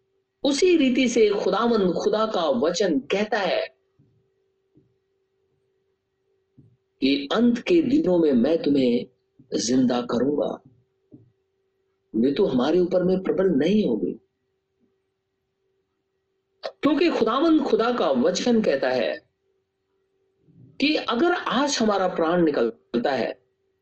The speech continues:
तो हम यीशु मसीह के अंदर में सो जाते हैं, बाद में हम जगा दिए जाते हैं, ताकि हमेशा के लिए खुदा के साथ रहें। हम जगा इसलिए दिए जाते हैं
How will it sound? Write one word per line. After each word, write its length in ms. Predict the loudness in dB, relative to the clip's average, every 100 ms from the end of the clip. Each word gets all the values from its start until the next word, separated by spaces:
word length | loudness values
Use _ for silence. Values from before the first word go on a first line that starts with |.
| _ _ _ _ _ _ _ _ _ _ _ -2
तो 80 | 0
हम 180 | 2
यीशु 360 | 2 2 0 2
मसीह 280 | 0 0 0
के 100 | 0
अंदर 300 | 0 0 2
में 240 | 2 0
सो 360 | -2 -2 0 0
जाते 480 | 0 -4 -4 -2 0
हैं, 300 | -2 -6 _ _ _ _ _ -16 _ _ _ _ _ _ _ _ _ _ _ _ _ _
बाद 200 | -6 -2
में 100 | 0
हम 120 | 2 2
जगा 260 | 0 0
दिए 200 | 0 0
जाते 280 | 0 -4 -8
हैं, 80 | -20 _ _ _ _ _ _ _ _
ताकि 260 | -6 0 0
हमेशा 460 | 0 0 0 0 -2
के 140 | 0
लिए 200 | 2 2
खुदा 280 | 2 -2 0
के 160 | 0
साथ 320 | -2 -2 -2 -2
रहें। 260 | -2 -2 -6 _ _ _ _ _ _ _ _ -4
हम 260 | -2 0
जगा 380 | 0 0 0 -2 -2
इसलिए 420 | 0 2 2 2
दिए 260 | 2 2
जाते 540 | 2 -2 -4 -8 -2 0
हैं 220 | 0 -2